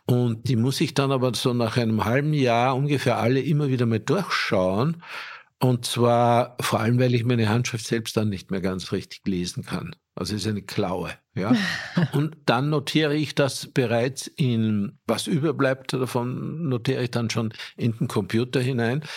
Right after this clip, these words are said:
Speaker 1: Und es ist erstens dann natürlich leichter zu lesen, aber es hat auch schon die Funktion, dass ich bestimmte Dinge, die ich mir aufgeschrieben habe,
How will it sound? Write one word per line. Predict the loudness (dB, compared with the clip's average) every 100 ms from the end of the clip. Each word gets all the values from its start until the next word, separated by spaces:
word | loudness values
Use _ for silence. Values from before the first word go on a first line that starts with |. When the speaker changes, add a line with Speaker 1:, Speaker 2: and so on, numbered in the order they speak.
| -10 -2
Speaker 1:
Und | 0
es | 0
ist | 0
erstens | 0 0 0 0
dann | 2 2
natürlich | 2 2 0 -4
leichter | -8 -10 -10
zu | 0 4
lesen, | 4 0 -6 -10 -10 0
aber | 2 2
es | 2 0
hat | 0 0
auch | 2 2 0
schon | 0 0 0
die | -2
Funktion, | 0 0 -2 -2 0 0 0
dass | 0
ich | 0 -2 -10 -14 -10
bestimmte | -6 -2 0 2 0 0
Dinge, | 0 2 0
die | 0 0
ich | 0
mir | 0
aufgeschrieben | 0 0 -4 -2 0 0
habe, | -2